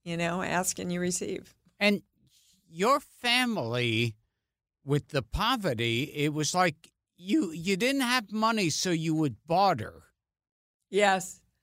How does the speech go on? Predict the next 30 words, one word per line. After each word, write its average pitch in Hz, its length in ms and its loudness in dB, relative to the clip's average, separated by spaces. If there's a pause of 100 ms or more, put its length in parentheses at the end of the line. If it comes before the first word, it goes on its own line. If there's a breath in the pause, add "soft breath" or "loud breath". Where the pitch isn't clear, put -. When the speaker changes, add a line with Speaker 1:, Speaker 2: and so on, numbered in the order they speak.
(360)
Speaker 1:
My 214 120 2
mom 226 380 2
bartered 208 520 0
all 190 340 2
my 202 440 -2 (120)
classes 190 920 -2 (680)
for 202 160 0
me. 190 520 -2 (160)
Um, 170 480 2 (640)
and 208 300 -6
she 320 360 0
would 277 260 -2
go 208 160 4
around 180 560 0
and 175 260 -4
do, 190 640 0 (140)
um, 170 500 2 (240)
r-, 180 180 -4 (100)
what 233 220 0
we 220 120 -2
used 220 280 -2
to 202 60 -2
call 185 400 2
readings. 175 800 0 (120)
You 185 240 -2
would 208 120 0
call 196 200 0
them 170 240 -4
monologues 165 800 0
now. 160 420 0